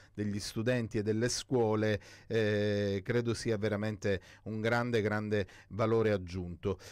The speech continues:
Eh, noi vedremo adesso un'altra clip, eh, tratta dal Tesoro perduto è un film che è stato realizzato dagli sti-, dagli studenti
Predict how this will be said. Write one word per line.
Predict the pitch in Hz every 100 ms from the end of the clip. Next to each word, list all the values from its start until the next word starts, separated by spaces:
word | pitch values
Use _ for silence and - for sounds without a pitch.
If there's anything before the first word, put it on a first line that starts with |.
| -
Eh, | 113 107 107
noi | 110 120 147 156
vedremo | 131 127 139 123
adesso | 113 107 - - 120 127 104
un'altra | 117 135 - 117 117
clip, | 120 110 95 - 120 143 -
eh, | 107 98
tratta | - 117 110 - 104
dal | 101 95
Tesoro | - 101 131 120 101 117
perduto | 104 113 131 135 - 156 170 170
è | 113 110
un | 117
film | 107 123 107 101
che | 98
è |
stato | 90 107
realizzato | 98 95 98 117 107 101
dagli | 92 90 95
sti-, | - -
dagli | 107 98 95 95 92 95
studenti | 101 - 113 127 104 98